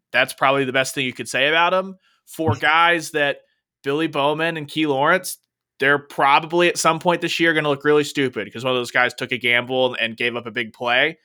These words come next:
Speaker 1: But the flip side, you've got Billy Bowman who's breaking up passes in week one. You've got Billy Bowman forcing a fumble in week two,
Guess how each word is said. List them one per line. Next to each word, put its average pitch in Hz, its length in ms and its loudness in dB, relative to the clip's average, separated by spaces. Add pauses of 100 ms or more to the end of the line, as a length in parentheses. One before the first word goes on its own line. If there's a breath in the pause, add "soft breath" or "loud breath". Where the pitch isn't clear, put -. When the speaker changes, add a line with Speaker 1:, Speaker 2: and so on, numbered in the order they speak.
(300)
Speaker 1:
But 139 100 -6
the 139 80 -8
flip 214 240 -2
side, 156 360 0
you've 147 160 -4
got 131 300 2
Billy 143 200 2
Bowman 139 340 -2
who's 131 160 -10
breaking 135 300 -2
up 127 100 -4
passes 123 480 0
in 120 80 -12
week 120 240 -6
one. 120 180 -2
You've 117 100 -4
got 113 180 -4
Billy 127 180 -2
Bowman 123 300 -2
forcing 127 380 -6
a 120 40 -4
fumble 123 380 2
in 120 100 -4
week 120 220 0
two, 127 400 4